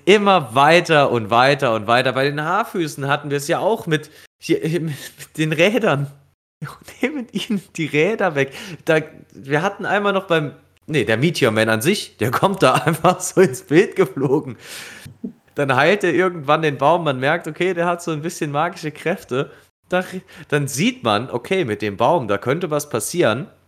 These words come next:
Da rennt dann das Kind unter den Baum, weil's gra-, sich gerade gedacht hat, „Oh ja, jetzt ist ein guter Zeitpunkt hier“, wo der gerade hier so ein bisschen seine unheimliche Magie am Baum macht. Ich kann mir keinen besseren Zeitpunkt vorstellen, als jetzt direkt runter zu rennen.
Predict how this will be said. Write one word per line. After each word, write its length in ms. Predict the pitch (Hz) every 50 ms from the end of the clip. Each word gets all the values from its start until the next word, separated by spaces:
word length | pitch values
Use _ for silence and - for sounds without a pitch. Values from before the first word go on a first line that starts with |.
| _ _ _ _ _ _ _ _ _ _ _ _ _ _ _ _ _ _ _ _ _
Da 120 | - 147
rennt 260 | 143 135 175 202 208 -
dann 140 | 170 135
das 160 | 117 123 - -
Kind 260 | - 220 254 277 -
unter 200 | 151 131 117 107
den 180 | 101 107 101
Baum, 260 | 90 107 120 156 165 156
weil's 300 | 160 170 170 - - -
gra-, 160 | 151 160 151
sich 200 | 143 151 156 -
gerade 220 | - 160 160 165
gedacht 260 | 151 147 151 151 -
hat, 120 | - 170 -
„Oh 80 | -
ja, 160 | 180 175 165 160
jetzt 200 | 156 156 - -
ist 60 | -
ein 80 | 151 139
guter 220 | 135 151 156 143 143
Zeitpunkt 480 | - 151 147 156 151 - 147 127 117
hier“, 220 | - - 143 127 120
wo 80 | 123
der 160 | 123 131 131
gerade 220 | 127 131 131 123 -
hier 100 | 143 131
so 140 | 123 127 123
ein 100 | 117 113
bisschen 300 | 135 139 - 143 127 110
seine 220 | 120 113 113 113
unheimliche 500 | 127 139 139 131 127 127 120 113 113 123
Magie 340 | 113 110 110 107 120 143 156
am 140 | 151 147 131
Baum 180 | 143 139 143
macht. 220 | 143 139 139 139 -
Ich 100 | 110 -
kann 180 | - 143 131
mir 120 | 127 127 120
keinen 300 | - 143 131 143 139 123
besseren 300 | 135 135 127 123 127 120
Zeitpunkt 440 | - 135 127 135 135 - 135 113
vorstellen, 420 | - 135 127 139 139 - 127 123 123
als 160 | 117 117 -
jetzt 220 | 117 107 - -
direkt 340 | 120 113 135 156 156 - -
runter 280 | 135 165 165 170 165 165
zu 100 | - 165
rennen. 260 | 131 139 147 156 165